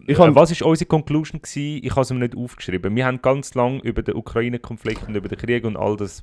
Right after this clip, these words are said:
Speaker 2: was es mit sich bringt, irgendwie darüber geschwätzt. Und schlussendlich haben wir ja eigentlich gesagt,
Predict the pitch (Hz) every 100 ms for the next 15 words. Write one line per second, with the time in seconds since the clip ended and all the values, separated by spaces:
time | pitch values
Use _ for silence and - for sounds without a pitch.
0 | - 82 98 95 - 90 - - 95 101
1 | 107 - - 110 110 - 101 92 92 -
2 | - 95 92 - _ - - _ 104 -
3 | 107 - 113 139 - 135 110 104 101 95
4 | 92 90 - - 101 127 160 _ -